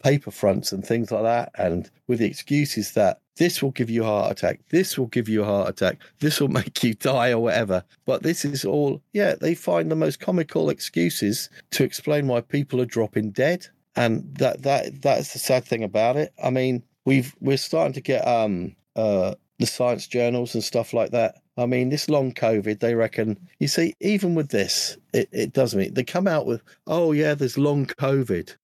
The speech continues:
Okay, five percent of those who got covid have got long covid, and this is causing fatigue, and this is causing, uh, mental problems and everything else. But the one thing they don't say in there is the taboo,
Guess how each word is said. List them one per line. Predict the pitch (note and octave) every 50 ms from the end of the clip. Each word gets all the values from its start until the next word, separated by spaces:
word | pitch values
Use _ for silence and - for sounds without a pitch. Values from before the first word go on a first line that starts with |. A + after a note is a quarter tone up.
| _
Okay, | B2+ C3+ C#3+ - - G#2 G#2 A2+ B2 B2 - _ _
five | - - - D#3+ E3 D#3+ -
percent | - C#3 - - D#3 D3 - -
of | C3
those | C3+ C3+ C#3 C3+ -
who | - C3+
got | B2+ A#2+ C#3+ C3+ A#2 - _
covid | - - C3 C3+ C3 B2 A#2+ A2+ G#2+ G2+ - - _ _ -
have | - - - A2 A2 A#2
got | - - - A2
long | C3 C#3+ D3+ C#3+ C3
covid, | - - A#2 A#2+ A#2+ A2+ A#2+ A#2+ A2+
and | A2+ A2
this | A#2+ B2+ - -
is | B2+ -
causing | - C3+ C3 B2+ - A#2+ A2
fatigue, | G2 - - - - - C#3 C#3 C3+ C3+ C3+ C3+ C3 -
and | F#3 E3+ F#3 F3+ E3+ - _ _ _
this | - A#2+ - -
is | A#2 -
causing, | - - C3 B2 B2 A#2+ A2+ - A#2 A2+ A2 - -
uh, | - G#2+ G2+ F#2+ G2 G2+
mental | G2 G2+ B2 C3+ C3+ - - A#2+
problems | - - C#3+ C#3 B2+ - C#3 C3 C3 C3 B2 A#2
and | G#2+ F#2+ F#2 F#2 F#2 - _ - _ -
everything | C3 C3 C3 C3 B2 C3 B2+
else. | C3 C3 B2+ B2 - - - - _ _ _ _
But | - D3
the | D#3+
one | G#3 G#3+ F#3
thing | - - F3 E3
they | D3+ D3
don't | D3 D3+ D#3+ E3
say | - - - G#2+ G#2 G2+
in | F#2+ F#2+
there | F#2 F2+ F2+ F2+ F#2+
is | A#2 D3 D#3 - - - - _ _ _ -
the | C3
taboo, | - - - D3 C#3+ - _ - D#3+ D#3 D3 C#3+